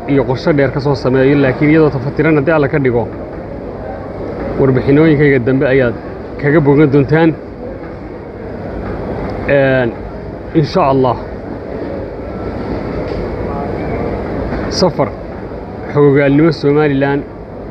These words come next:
iyo xaaladda imika taaganabana waan ku jiraa.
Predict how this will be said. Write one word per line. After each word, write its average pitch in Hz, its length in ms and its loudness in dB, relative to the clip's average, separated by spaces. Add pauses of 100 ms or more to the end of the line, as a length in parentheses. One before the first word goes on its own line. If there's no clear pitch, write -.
(140)
iyo 143 140 2
xaaladda 156 380 2
imika 139 200 4
taaganabana 131 600 2 (720)
waan 135 120 4
ku 156 100 0
jiraa. 135 340 2